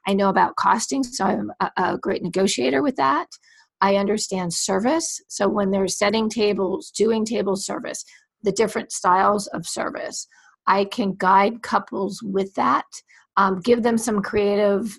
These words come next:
suggestions on how to maximize their food experience, um, you know, be more sensitive to it, and also from a timing and logistics standpoint, because I know what it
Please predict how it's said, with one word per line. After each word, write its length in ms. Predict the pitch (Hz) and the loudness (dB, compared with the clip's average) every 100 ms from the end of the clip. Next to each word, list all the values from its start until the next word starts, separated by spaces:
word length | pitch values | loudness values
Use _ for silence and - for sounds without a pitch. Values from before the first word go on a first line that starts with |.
| - | -14
suggestions 920 | - 202 - 185 165 - 262 269 254 - | -10 -8 -2 -2 -2 -2 -2 0 -2 -2
on 200 | 185 196 | -2 -2
how 340 | 202 196 190 - | 0 0 0 -2
to 140 | 196 | -2
maximize 760 | 190 185 190 - 220 202 202 - | 0 0 -2 -2 2 4 2 0
their 160 | 220 196 | 0 0
food 240 | 202 196 | 2 0
experience, 880 | 190 - - 175 180 240 415 - - _ _ _ - _ _ _ - | 0 -6 -4 -2 0 0 -2 -8 -14 _ _ _ -20 _ _ _ -4
um, 440 | 185 180 - 170 - - _ _ | 0 0 -2 -6 -12 -20 _ _
you 80 | 220 | -6
know, 300 | 202 196 - - | -4 -4 -8 -4
be 160 | 233 240 | 0 0
more 240 | 226 214 | 0 -2
sensitive 840 | - - 180 180 208 - 247 247 247 - | -4 -4 -4 -4 -6 0 0 0 -4 -10
to 220 | - 277 | -4 -2
it, 200 | 285 - - - - - | -2 -4 -10 -20 -20 -4
and 100 | 233 220 | -2 2
also 320 | 262 320 349 | 2 4 0
from 200 | 330 262 | 2 -2
a 40 | |
timing 640 | 202 - - 214 220 202 185 | -4 -6 -2 0 0 -2 -2
and 120 | 180 | -2
logistics 640 | 185 190 202 175 - 156 - | -2 -2 -2 -4 -4 -6 -4
standpoint, 640 | 165 156 - - 135 - - - - - _ _ | -4 -4 -4 -6 -6 -14 -18 -18 -20 -20 _ _
because 540 | 220 - - 262 208 - - | -10 -8 0 2 2 -2 -2
I 160 | 240 | 0
know 260 | 240 208 233 | 2 2 2
what 180 | 277 247 | 2 -2
it 140 | - | -6